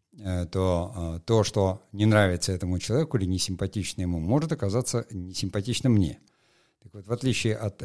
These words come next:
симпатии, эмпатия, она не имеет связи с какими-то определенными эмоциями.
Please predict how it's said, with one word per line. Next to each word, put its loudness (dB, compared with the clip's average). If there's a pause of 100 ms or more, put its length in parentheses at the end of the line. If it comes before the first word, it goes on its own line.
(120)
симпатии, -2 (320)
эмпатия, 4
она 4
не 6
имеет 4
связи 2 (480)
с -20
какими-то 4
определенными 4
эмоциями. 2